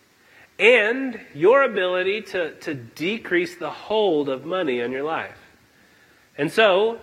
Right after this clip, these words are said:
if that was you and you were all with me when we finished last week and we agreed on that together and you said, "Yes,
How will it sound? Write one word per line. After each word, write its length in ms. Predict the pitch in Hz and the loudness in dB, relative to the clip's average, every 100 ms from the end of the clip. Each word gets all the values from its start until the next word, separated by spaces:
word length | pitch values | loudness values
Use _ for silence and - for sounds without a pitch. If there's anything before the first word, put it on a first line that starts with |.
| - | -14
if 100 | 127 | -4
that 180 | 170 214 | 0 2
was 180 | 208 180 | 0 -2
you 220 | 208 247 | -4 -2
and 120 | 175 | 0
you 100 | 175 | 0
were 160 | 185 175 | 0 0
all 360 | 196 214 208 | 0 0 -2
with 320 | 156 180 226 214 | 0 2 2 2
me 280 | 208 254 | 2 2
when 180 | 247 175 | -2 0
we 100 | 185 | 0
finished 380 | 185 190 214 208 | 0 0 0 0
last 260 | 190 190 190 | 0 0 0
week 220 | 220 214 | -2 -2
and 80 | 160 | -4
we 120 | 147 | -4
agreed 380 | 123 135 208 226 | -4 -2 0 0
on 140 | 208 | 0
that 160 | 214 208 | -2 -2
together 420 | 170 196 233 226 | -2 0 2 2
and 140 | 160 | 0
you 100 | 151 | -2
said, 260 | - 120 110 | -4 -8 -8
"Yes, 480 | 139 226 135 101 | 0 2 2 -4